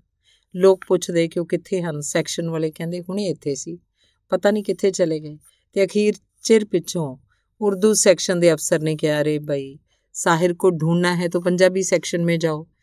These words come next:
ਤੇ ਇਹ ਗੱਲ ਪਲਾਂ 'ਚ ਸਾਰੇ ਸਟੇਸ਼ਨ ਦੀ ਹਵਾ 'ਚ ਰਲ ਗਈ।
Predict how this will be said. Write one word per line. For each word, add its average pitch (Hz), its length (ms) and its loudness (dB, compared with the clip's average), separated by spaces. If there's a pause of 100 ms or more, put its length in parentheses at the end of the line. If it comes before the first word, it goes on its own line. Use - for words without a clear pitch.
(320)
ਤੇ 196 120 8
ਇਹ 185 80 4
ਗੱਲ 170 160 4
ਪਲਾਂ 156 360 0
'ਚ 147 120 -6
ਸਾਰੇ 165 400 -6
ਸਟੇਸ਼ਨ 151 480 -4
ਦੀ 147 200 -8
ਹਵਾ 143 220 -2
'ਚ 151 140 -12
ਰਲ 123 220 -12
ਗਈ। - 280 -20